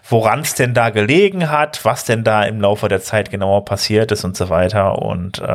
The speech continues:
ja, wer da mitdiskutieren will, wie das in Zukunft besser gemacht werden kann, der kann das dann auch da tun, beziehungsweise, ähm,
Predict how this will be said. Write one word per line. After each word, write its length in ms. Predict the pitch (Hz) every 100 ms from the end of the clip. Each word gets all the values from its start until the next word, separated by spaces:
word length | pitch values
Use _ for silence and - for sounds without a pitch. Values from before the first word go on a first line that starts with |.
| 87 - - - -
ja, 300 | 92 87 - -
wer 180 | 95 95
da 180 | 92
mitdiskutieren 800 | 92 98 - 107 98 - 104 98
will, 220 | 95 92
wie 40 | 92
das 200 | - -
in 80 | 87
Zukunft 340 | 110 - -
besser 240 | 95 -
gemacht 300 | 85 85 -
werden 160 | 90 87
kann, 160 | - 85
der 100 | 87
kann 160 | 123
das 140 | 110 -
dann 160 | 104
auch 200 | 110 131
da 200 | - 139
tun, 320 | 135 - 131
beziehungsweise, 800 | 117 - 123 117 - 113 107 113 - - - - - - - - -
ähm, 720 | 151 147 139 139 135 135 135